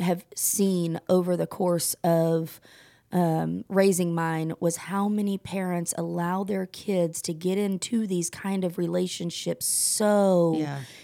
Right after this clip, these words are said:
Speaker 1: young. And I'm not judging anybody. I just want food for thought,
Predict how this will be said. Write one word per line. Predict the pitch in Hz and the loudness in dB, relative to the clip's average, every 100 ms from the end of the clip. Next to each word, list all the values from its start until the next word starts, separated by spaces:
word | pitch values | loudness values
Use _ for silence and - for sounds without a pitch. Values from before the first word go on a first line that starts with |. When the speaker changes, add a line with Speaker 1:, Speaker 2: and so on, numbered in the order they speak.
| - | -10
Speaker 1:
young. | 202 196 220 233 240 226 208 185 165 143 - - - | -2 2 4 6 6 6 6 4 0 -4 -12 -10 2
And | 220 | 4
I'm | |
not | 247 277 208 | 6 4 2
judging | 185 214 214 254 | 4 4 4 2
anybody. | 262 254 254 262 277 | 4 2 2 0 -2
I | - | 0
just | 180 202 214 | 0 0 0
want | 190 - _ _ | -2 -4 _ _
food | - 220 214 196 | 2 4 2 -2
for | - 180 | -2 0
thought, | 180 175 208 - | 4 4 4 2